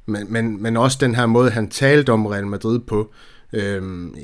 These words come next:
jeg synes, der manglede rigtig ma-, rigtig mange nuancer. Det kan ikke passe, det var nordjyde studie, der skulle holde,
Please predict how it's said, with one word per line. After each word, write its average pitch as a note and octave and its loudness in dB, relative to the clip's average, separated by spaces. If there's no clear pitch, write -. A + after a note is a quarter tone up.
jeg G2+ -6
synes, C3+ 0
der C3+ 4
manglede B2 4
rigtig B2 0
ma-, A2 -6
rigtig B2 -2
mange A2+ 0
nuancer. A2 -2
Det F#2+ -10
kan A2 -4
ikke A#2+ -4
passe, B2+ 0
det B2+ 0
var G#2 0
nordjyde A2 4
studie, A2+ -4
der F#2 -8
skulle F#2+ -8
holde, F#2+ -6